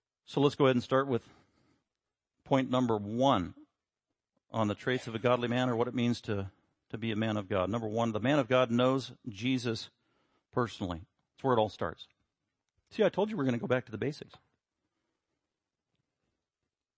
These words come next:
The man of God knows Jesus personally.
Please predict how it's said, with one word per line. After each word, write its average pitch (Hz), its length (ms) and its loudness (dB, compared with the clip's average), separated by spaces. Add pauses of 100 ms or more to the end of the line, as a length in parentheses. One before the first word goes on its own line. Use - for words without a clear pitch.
(360)
The 127 80 -4
man 123 180 0
of 123 80 -2
God 123 220 2
knows 117 240 -2
Jesus 113 400 -8
personally. 104 560 -8